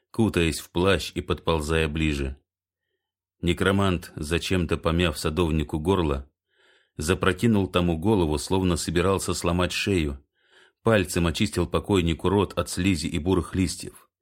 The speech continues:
Потом наклонился и, видимо, поцеловал мертвеца. И ещё раз, зажимая бедняге нос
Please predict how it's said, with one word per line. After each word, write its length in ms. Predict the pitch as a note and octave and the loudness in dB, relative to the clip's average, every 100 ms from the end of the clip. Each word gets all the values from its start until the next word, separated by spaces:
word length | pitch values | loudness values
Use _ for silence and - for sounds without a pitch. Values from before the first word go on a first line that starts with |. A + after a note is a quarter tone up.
| _ _ _ _ - | _ _ _ _ -4
Потом 360 | F2+ A#2 G#2+ | 0 2 4
наклонился 880 | G2 - F2 F#2+ B2 F#2 - C#2+ - _ _ _ _ _ | 2 2 2 4 2 0 -2 -6 -8 _ _ _ _ _
и, 120 | G#2+ | 0
видимо, 600 | G#2 A#2 G2+ G2 F2+ D2 - - | 2 2 2 2 2 -2 -8 -6
поцеловал 600 | G2 - A2 G#2+ G2+ D#2+ | -4 0 2 4 4 2
мертвеца. 760 | D#2 D2 - E2+ - D#2 C#2 - _ _ _ _ _ _ _ - | 0 -4 -2 -4 -2 -2 -2 -8 _ _ _ _ _ _ _ -2
И 80 | A#2+ | 2
ещё 380 | G#2+ - G#2 F2+ | 2 2 0 2
раз, 360 | D2 - - _ _ _ | 0 -4 -14 _ _ _
зажимая 560 | E2 F2+ F2 F#2 F#2+ E2+ | 0 2 2 2 2 2
бедняге 560 | E2+ D#2 E2+ E2+ D#2 | 0 0 0 0 0
нос 400 | E2+ G#2+ - - | 2 0 -2 -10